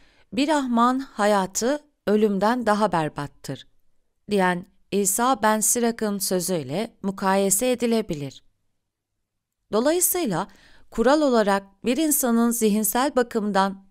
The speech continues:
sefil ve genel olarak bayağı olduğu derecede topluluğa karışabildiği teslim edilecektir. Çünkü bir insanın bu dünyadaki seçimi,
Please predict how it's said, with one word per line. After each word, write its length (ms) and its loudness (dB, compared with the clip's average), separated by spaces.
sefil 600 -2
ve 120 0
genel 400 0
olarak 640 0
bayağı 380 4
olduğu 340 0
derecede 680 -2
topluluğa 580 0
karışabildiği 880 0
teslim 480 -2
edilecektir. 800 -8
Çünkü 480 -4
bir 120 0
insanın 640 0
bu 180 0
dünyadaki 600 0
seçimi, 680 -6